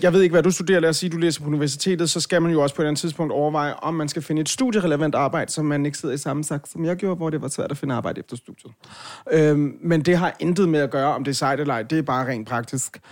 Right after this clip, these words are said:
Så bliv ved med tjener. Jeg har arbejdet som tjener gennem hele mit uniliv nærmest, øh, og i servicefaget, og guderne ved ellers, så ja, keep doing it.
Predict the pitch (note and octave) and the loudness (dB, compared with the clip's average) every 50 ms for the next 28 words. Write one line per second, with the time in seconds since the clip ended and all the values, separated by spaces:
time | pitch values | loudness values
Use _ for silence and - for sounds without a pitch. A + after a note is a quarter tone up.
0 | - - - - - - - - - - C#3+ A#2+ A2+ A2+ - C#3+ D3 C3 C#3 C#3+ | -20 -20 -20 -20 -12 -6 -2 0 2 4 4 4 4 2 2 0 0 0 2 2
1 | D#3 F3+ F3 - - D#3 C#3+ D#3 D#3 C#3+ C3 C#3 D3 C#3 C#3+ B2+ B2 - - C#3 | 2 2 2 2 2 2 2 2 2 2 2 2 0 0 0 -2 -2 -4 -6 -6
2 | - - C3+ C3+ C#3+ C#3 C#3+ C#3 A#2+ C3+ C3+ C#3 C#3 D3+ D3+ C#3+ - - - - | -4 -4 -4 -2 -2 -2 -4 -4 -4 -2 -4 -4 -4 -4 -6 -8 -10 -12 -20 -20
3 | _ _ - - D#3 D3+ D#3+ D#3 E3+ D#3+ D3 D#3 D#3 D3 C#3 C#3 D3 C#3+ - - | _ _ -12 -8 -6 -4 -4 -4 -4 -4 -4 -4 -4 -4 -4 -4 -6 -8 -8 -8
4 | - - C3+ D3 C#3+ C#3 G2 C3+ C#3 C3+ - D3 C#3+ D3 D3+ - - C3 A2 C#3 | -4 -2 0 0 0 2 0 0 -2 -2 -2 -2 -2 -2 -4 -4 -6 -4 -4 -4
5 | C#3 C3 - C#3+ C#3+ C#3+ D3 D3 C3+ B2+ C3 C#3+ C#3+ A2+ - A#2+ B2 B2+ C#3 - | -4 -4 -4 -2 -2 0 0 0 -2 -2 -2 -2 -2 -2 -2 -4 -6 -8 -8 -6
6 | - C#3 C3+ C#3 C#3 C#3+ _ _ _ _ _ _ _ _ _ _ _ - E3 F3 | -6 -4 -4 -4 -6 -8 _ _ _ _ _ _ _ _ _ _ _ 2 2 2
7 | F#3 F3 - - - A3+ F#3 F3+ G#3 A3+ B3 A#3 E3 C#3 - | 2 0 -4 -6 -4 -4 -2 -2 -2 0 0 0 0 -2 -4